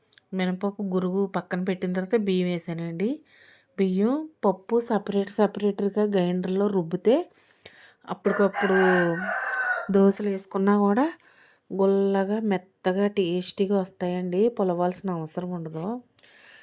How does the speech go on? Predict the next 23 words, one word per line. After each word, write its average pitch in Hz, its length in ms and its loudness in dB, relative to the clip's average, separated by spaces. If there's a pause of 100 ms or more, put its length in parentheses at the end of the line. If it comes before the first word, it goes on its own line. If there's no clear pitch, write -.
(280)
నేను 202 200 2
చెప్పినట్టు 190 480 -2
కనుక 190 340 2
రేషియో 196 520 4
తక్కువగా 190 520 0
బియ్యం 185 280 4
వేసుకుని 185 640 -2 (220)
అప్పటికప్పుడు 175 460 -4
గ్రైండర్లో 175 840 -4 (420)
పప్పు 185 240 0
వేరే, 190 440 4
బియ్యం 190 320 2
వేరే 190 560 2
రుబ్బి 190 500 -2 (380)
రెండు 190 340 4
కలుపుకున్నామంటే 196 1160 0 (360)
దోశలు 190 380 2
ఫ్లఫీగా 208 880 0 (460)
టేస్టీగా 190 640 4
వస్తాయండి. 185 680 0
అప్పటికప్పుడు 190 600 -2
వేసుకున్నా 185 460 -2
కూడా 202 240 -2